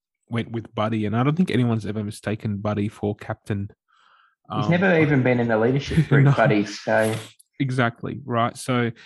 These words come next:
Speaker 1: there is one way to say that, okay, you might be a star player. And, you know, interestingly, if you f-, sort of flip it to a work context, Buddy would be the individual contributor who's an absolute star, but he's really good at what he does,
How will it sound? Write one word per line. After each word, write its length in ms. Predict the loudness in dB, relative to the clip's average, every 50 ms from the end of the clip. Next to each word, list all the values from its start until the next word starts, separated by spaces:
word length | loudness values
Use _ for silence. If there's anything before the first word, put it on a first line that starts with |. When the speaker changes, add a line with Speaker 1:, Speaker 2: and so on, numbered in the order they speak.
| -20 _ _ _ _ _ _ -12 -4
Speaker 1:
there 160 | 0 4 4
is 140 | 4 4 4
one 220 | 0 -2 0 0
way 180 | 0 -2 -2 -2
to 80 | -4 -8
say 240 | -8 -6 -6 -4
that, 140 | -4 -6 -8 _ _ _ -8
okay, 240 | -8 -6 -4 -4 -6
you 260 | -6 -6 -4 -4 -2
might 220 | -2 -2 -4 -2
be 120 | -2 -4 -4
a 40 |
star 320 | -4 -6 -8 -6 -6 -6 -6
player. 540 | -6 _ -8 -6 -6 -4 -2 -4 -4 -4 -6 _ _ _ -20 -20 -20 -20 -20 -20 _ _ _ _ _ _ -10
And, 260 | -6 -6 -4 -4 -6 -4
you 100 | -2 -2
know, 80 | 0 0
interestingly, 600 | 0 -2 -2 -4 -6 -4 -4 -4 -4 -4 -4 -6
if 180 | -6 -8 -6 -4
you 120 | -4 -4
f-, 260 | -6 -10 -12 -12 -10
sort 160 | -8 -8 -8
of 80 | -8 -8
flip 240 | -10 -10 -10 -6 -6
it 100 | -6 -6
to 100 | -4 -4
a 60 | -4
work 320 | -4 -2 -4 -4 -4 -6 -8
context, 640 | -10 -8 -8 -8 -8 -8 -10 -10 -10 -14 -20 _ _ _ _ _ _ _ _ _ _ _ _ _ _ _ _ _ _ _ _ -10
Buddy 240 | -4 -2 0 2 2
would 200 | 2 2 0 0
be 220 | -2 -2 -2 -2
the 200 | -2 -4 -4 -6 -4 -4
individual 540 | -4 -2 -2 0 0 2 2 2 2 2
contributor 640 | 0 -4 -8 -8 -6 -6 -4 -2 0 0 0 0 -2
who's 260 | -2 -2 -2 -2 -2
an 120 | -4 -6 -4
absolute 500 | -4 -6 -8 -8 -8 -6 -6 -6 -6 -10
star, 380 | -14 -8 -4 -2 0 0 -2
but 160 | -2 -4 -8 -6
he's 180 | -6 -6 -4
really 240 | -2 -4 -2 -2 -2
good 160 | -2 -2 -2
at 100 | -2 -4
what 180 | -6 -8 -10 -8
he 100 | -8 -8
does, 580 | -4 -4 -4 -4 -2 -4 -6 -10 -12 -16 -18